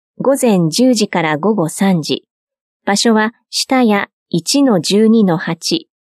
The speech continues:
お問い合わせは、幼稚施設活用課、電話五二四六の一五三一番。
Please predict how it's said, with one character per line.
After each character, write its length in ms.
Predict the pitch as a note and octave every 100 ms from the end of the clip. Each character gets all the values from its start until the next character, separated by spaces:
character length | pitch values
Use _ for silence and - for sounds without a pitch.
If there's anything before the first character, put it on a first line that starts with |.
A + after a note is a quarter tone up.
| _ _ _ _ _ _ _ _ _ _ _ _
お 80 | G#3
問 240 | B3 C#4+
い 60 | C#4
合 60 | C4+
わ 100 | C#4
せ 160 | B3
は、 220 | A3+ - - _ _
幼 240 | F#3 B3
稚 140 | B3 A#3+ - A3 -
施 160 | - -
設 340 | C4+ C#4+ -
活 320 | - B3+ - A3+
用 240 | A3 G#3
課、 300 | - F#3 - - _ _ _
電 280 | E3 G#3 G3+
話 200 | F#3+ F#3+ - _
五 280 | D#3 G#3+ B3+
二 320 | B3+ B3+ G3+
四 240 | F#3 F#3
六 280 | F#3 G3 F3+
の 200 | E3 D#3+ -
一 260 | - E3 B3+
五 240 | B3+ C#4
三 360 | A3 - G3 F#3+
一 220 | G3 -
番。 280 | E3+ C#3+ -